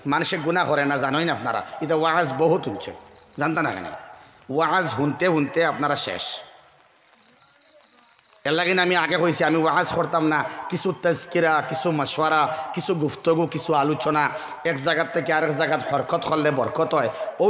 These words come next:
সূত্রে আমার আমা দেখা হইলে দোয়ার কথা আপনিও কইবা, আমিও কইব, বুঝা যায়নি? আর কথা হইতে একটু উপরে থেকে কথা হইলে বালা, ও সূত্রে অন আমি বুয়াত, আপনারা তলে বুয়াত, ও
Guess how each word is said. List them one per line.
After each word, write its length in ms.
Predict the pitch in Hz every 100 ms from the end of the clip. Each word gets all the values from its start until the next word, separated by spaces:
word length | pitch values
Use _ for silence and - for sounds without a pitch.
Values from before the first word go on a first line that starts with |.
| 202
সূত্রে 260 | 175 165 170
আমার 140 | 156 151 147
আমা 160 | 156 139 - - 135
দেখা 200 | 175 196 180
হইলে 240 | 170 170 156 - -
দোয়ার 260 | 147 139 180 156
কথা 160 | - 156
আপনিও 260 | 123 165 165
কইবা, 220 | 135 131 127
আমিও 180 | 135 143 110
কইব, 120 | 104
বুঝা 160 | 139 180 160
যায়নি? 280 | 151 151 113 - - - -
আর 80 | 139 131
কথা 200 | 214 220 214
হইতে 220 | 214 196 208
একটু 140 | - 196 180
উপরে 200 | 190 220
থেকে 160 | 202 185 170
কথা 140 | 180 170
হইলে 180 | 170 151
বালা, 220 | 151 156 135 - - 185
ও 20 | 214
সূত্রে 220 | 185 175 165
অন 100 | 165 160
আমি 120 | 151 147
বুয়াত, 180 | 147 135 123
আপনারা 220 | 127 139 131
তলে 180 | 107 107
বুয়াত, 180 | 101 90
ও 20 | -